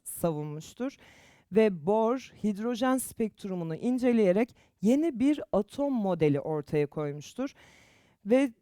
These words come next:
biraz spektrum dediğimiz şey acaba nedir? Bunu açıklayalım tabii ki. Absorpsiyon, emir-, emisyon ve ışık spektrumu dediğimiz ifadeler ne demekmiş? Bir maddenin ısı enerjisi almasına, yani soğurmasına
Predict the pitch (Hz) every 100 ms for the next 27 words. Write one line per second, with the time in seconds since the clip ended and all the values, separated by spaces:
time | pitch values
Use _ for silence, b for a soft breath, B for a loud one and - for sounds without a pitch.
0 | - 220 254 233 - - 269 - 240 240
1 | 190 185 175 170 - 175 - 196 170 160
2 | 160 170 143 220 262 - 247 202 165 160
3 | - - - 147 139 139 165 147 143 -
4 | 262 285 b b b 233 277 - 269 254
5 | - 214 180 170 196 226 226 - - 180
6 | 196 214 - 254 294 294 160 185 247 320
7 | - 226 - 302 - - 226 - - 170
8 | 180 247 190 175 233 - 254 240 196 156
9 | 170 254 277 254 170 135 - - 285 -
10 | b b b b b 175 277 330 285 254
11 | 233 285 214 220 311 294 240 190 160 -
12 | 277 - 180 175 175 175 - 170 147 180
13 | 240 262 320 - 214 196 185 165 151 -
14 | 190